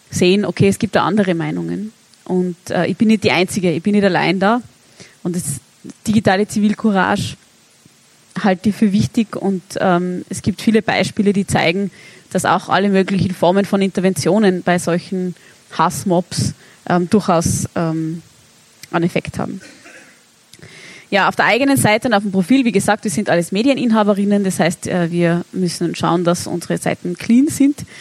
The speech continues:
äh, weil sonst sind wir selber verantwortlich. Ähm, also melden ist natürlich löschen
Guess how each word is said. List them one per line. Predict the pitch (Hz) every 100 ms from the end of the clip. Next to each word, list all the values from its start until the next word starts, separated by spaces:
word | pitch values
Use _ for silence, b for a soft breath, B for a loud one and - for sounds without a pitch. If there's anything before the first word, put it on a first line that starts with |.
| B B B
äh, | - 180
weil | 170 165
sonst | 180 -
sind | 190
wir | 175
selber | 165 202
verantwortlich. | - 190 202 214 233 254 - - _ _ B B B B -
Ähm, | 180 180 185 180 180 _ _
also | - 175 175
melden | 175 214 240
ist | 233 214
natürlich | 196 220 208 185 -
löschen | 165 214 - 208 202